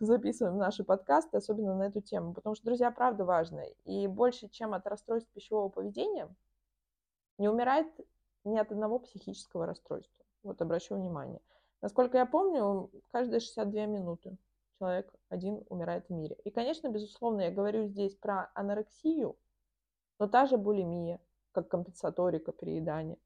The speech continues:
тоже переедание. Оно несет колоссальный вред.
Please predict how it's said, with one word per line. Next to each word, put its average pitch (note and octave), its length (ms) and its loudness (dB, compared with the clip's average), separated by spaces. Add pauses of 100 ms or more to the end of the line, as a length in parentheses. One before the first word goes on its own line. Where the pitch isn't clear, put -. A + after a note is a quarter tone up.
(320)
тоже C4 220 10
переедание. F3+ 680 0 (400)
Оно G3 120 4
несет B3+ 420 2
колоссальный A#3 600 0
вред. F#3 380 -2